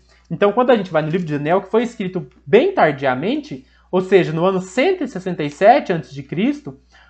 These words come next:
então quase no final, quase, ah,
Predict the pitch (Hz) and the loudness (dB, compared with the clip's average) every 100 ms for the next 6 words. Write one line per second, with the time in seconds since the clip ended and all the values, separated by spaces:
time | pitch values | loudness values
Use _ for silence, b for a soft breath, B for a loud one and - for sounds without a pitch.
0 | b - 208 208 - 339 349 214 - 160 | b 2 2 4 4 4 2 -2 -4 0
1 | 156 240 240 175 233 220 180 143 143 135 | 2 2 4 4 4 -2 -4 -6 -4 -2
2 | 123 123 | -2 -4